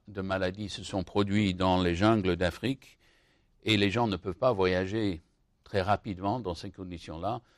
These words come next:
Donc, il y a quelques centaines de morts et puis cela s'étouffe. Les singes peuvent attraper l'Ebola. Le virus d'Ebola a été porté dans la région de Washington,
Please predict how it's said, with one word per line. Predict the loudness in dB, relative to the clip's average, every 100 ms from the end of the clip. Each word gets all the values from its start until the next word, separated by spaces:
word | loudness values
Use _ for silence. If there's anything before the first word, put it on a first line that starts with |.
| _ _ _
Donc, | 0 0 0 -6
il | -2
y | 0
a | 0
quelques | -2 -8 -6
centaines | -4 -4 -4 -4
de | -2
morts | 0 -2 -4
et |
puis | -10 -12
cela | -8 -2 0 2 0 -2 -10
s'étouffe. | -10 -8 -6 -6 -6 -12 -16 -20 _ _ _ _ _ _ _ _ _ _ _ _ _ _ _ _ 0
Les | 2
singes | 4 4 4 2 -2
peuvent | 2 2 0 -6
attraper | -6 -2 -2 2 2 2 -2 -2
l'Ebola. | 2 4 6 4 0 _ _ _ _ _ _ _ _ -2
Le | 0
virus | 4 4 6 4 2 -2
d'Ebola | 0 4 8 8
a | 6
été | 4 0
porté | 2 0 4 2
dans | 4 4
la | 4 4
région | 2 0 2 4 4
de | 4
Washington, | 4 4 2 -2 -2 -2 0 -2